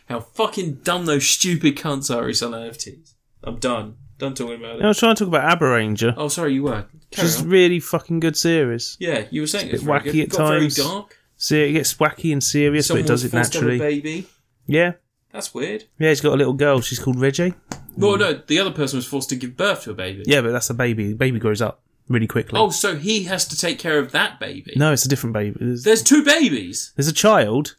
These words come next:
Speaker 1: Okay.
Speaker 2: which Ryoga's looking after.
Speaker 1: Yeah.
Speaker 2: The Red
Speaker 1: Yoga
Speaker 2: Ranger.
Speaker 1: is his
Speaker 2: Ryoga.
Speaker 1: Ryoga. Much better.
Speaker 2: And the villain's got Reggie, who's a little girl,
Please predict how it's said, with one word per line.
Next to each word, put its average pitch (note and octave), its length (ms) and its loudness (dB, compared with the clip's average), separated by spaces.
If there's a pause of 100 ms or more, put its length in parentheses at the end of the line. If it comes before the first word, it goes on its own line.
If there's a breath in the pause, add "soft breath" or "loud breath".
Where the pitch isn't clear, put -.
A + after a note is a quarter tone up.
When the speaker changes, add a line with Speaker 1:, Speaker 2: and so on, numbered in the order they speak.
Speaker 1:
Okay. B2 300 -10
Speaker 2:
which C3+ 240 0
Ryoga's C#3+ 520 4
looking G#2+ 280 -4
after. A2 440 -2
Speaker 1:
Yeah. A#2 320 -10
Speaker 2:
The B2+ 100 2
Red B2 180 2
Speaker 1:
Yoga B2+ 220 6
Speaker 2:
Ranger. D3 380 2
Speaker 1:
is C3 200 0
his C3+ 160 6
Speaker 2:
Ryoga. A#2 420 2
Speaker 1:
Ryoga. C#3 800 -2
Much A#2 280 -8
better. - 320 -14
Speaker 2:
And C3 240 2
the C3 60 2
villain's C3 420 4
got B2 320 -2
Reggie, B2+ 480 0 (640)
who's A2+ 180 2
a A#2+ 60 4
little B2+ 180 0
girl, A2+ 460 2